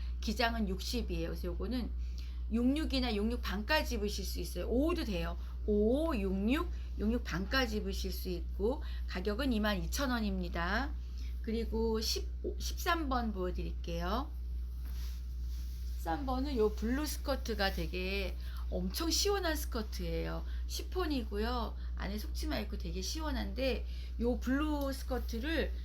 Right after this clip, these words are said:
요 세리사랑 같이 화이트랑 요렇게 입어도 예쁠 것 같아요. 요렇게 입으시면 요 블루 스커트, 요거 세리사는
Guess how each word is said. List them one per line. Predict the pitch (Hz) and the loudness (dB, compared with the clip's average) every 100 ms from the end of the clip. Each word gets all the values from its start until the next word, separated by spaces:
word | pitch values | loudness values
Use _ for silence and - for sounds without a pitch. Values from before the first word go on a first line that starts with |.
| - - | -6 -2
요 | 185 | -2
세리사랑 | 196 - 359 302 254 220 | -2 -2 -2 -2 -2 -2
같이 | 202 - 247 | -4 -4 -4
화이트랑 | 294 302 - 233 220 240 - - - - | -2 -2 -4 -2 0 -2 -4 -6 -4 -2
요렇게 | 233 277 - 240 | 0 0 0 -2
입어도 | 190 185 185 175 | -2 -2 -4 -2
예쁠 | 165 - 220 | -2 -2 -4
것 | 214 190 | -2 -2
같아요. | 196 - - | -2 -4 -4
요렇게 | 180 - | -4 -2
입으시면 | 156 170 160 - 160 156 202 262 - - - - - | -2 -4 -4 -2 -2 -2 -2 -2 -4 -4 -4 -4 0
요 | 247 247 | 0 0
블루 | 240 269 | -2 -2
스커트, | - - 247 - 240 - | -2 -2 -4 -4 -4 -2
요거 | 214 220 | -2 -2
세리사는 | 240 359 - 311 269 | -2 -2 -2 -2 -2